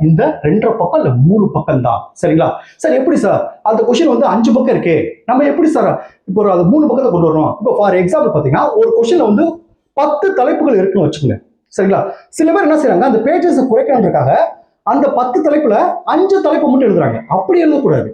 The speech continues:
நீங்க தலைப்பு பத்தும் கொண்டு வந்துடணும். அந்த உள்ள இருக்க கண்டென்ட் இருக்கு பாத்தீங்களா, அதைத்தான் சுருக்கிக்கணும். So, தலைப்பு எல்லாமே இருக்கணும், உள்ள இருக்க கண்டென்ட்டை வந்து அந்த பேஜஸ்க்கு ஏத்த மாதிரி நீங்க சுருக்கிக்கலாம். சரிங்களா? So, நல்லா கவனிச்சுங்க. இதுல என்ன தவறு நீங்க பண்ணக்கூடாதுன்னா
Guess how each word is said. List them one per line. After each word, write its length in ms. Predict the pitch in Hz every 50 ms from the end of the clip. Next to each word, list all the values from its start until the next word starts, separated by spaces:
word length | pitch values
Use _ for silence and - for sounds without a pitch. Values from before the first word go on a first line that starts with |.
| -
நீங்க 280 | - 185 247 240 233 220 226 226
தலைப்பு 480 | 220 240 302 381 370 - 392 359 - -
பத்தும் 420 | 226 220 226 226 - 381 349 311
கொண்டு 220 | 262 254 226 277 269
வந்துடணும். 460 | 247 202 180 135 135 160 240 339 381 - - - _ _ _
அந்த 240 | - 240 294 294 254
உள்ள 260 | 220 269 349 403 440
இருக்க 320 | 381 - - 254 233 220
கண்டென்ட் 180 | 247 311 370 359
இருக்கு 220 | 302 - - 185
பாத்தீங்களா, 320 | 160 151 156 160 165 143 123 - - - 117
அதைத்தான் 520 | 165 208 302 311 311 - 339 359 330 - -
சுருக்கிக்கணும். 600 | 233 - - 226 233 - 139 143 147 143 - - - - _ _ _
So, 200 | - 339 330 330
தலைப்பு 440 | 330 - - 359 392 381 - 453 349
எல்லாமே 380 | 302 247 240 247 240 269 262 233
இருக்கணும், 300 | 202 - - 147 117 - - - _ _ _ _
உள்ள 300 | - 247 311 392 427 453
இருக்க 180 | 453 - - 302
கண்டென்ட்டை 440 | 311 - 196 214 285 311 381 370 -
வந்து 220 | 247 208 240 -
அந்த 180 | 220 - 202 208
பேஜஸ்க்கு 500 | 208 226 277 311 330 320 311 - - 190
ஏத்த 120 | 160 151
மாதிரி 220 | 143 254 302 302
நீங்க 160 | 226 180 202 -
சுருக்கிக்கலாம். 580 | - 143 143 139 131 - - 101 101 110 110 101 - - _ -
சரிங்களா? 300 | - 156 160 170 175 - - - - - _
So, 200 | _ - 156 165
நல்லா 160 | 175 190 190
கவனிச்சுங்க. 340 | 185 180 185 175 170 190 247 349 370 - - - - - _
இதுல 280 | 180 175 190 175 160
என்ன 200 | 175 226 277 302
தவறு 280 | - - 202 214 240 247
நீங்க 140 | 226 214 208
பண்ணக்கூடாதுன்னா 580 | 214 196 196 240 240 240 226 220 220 226 254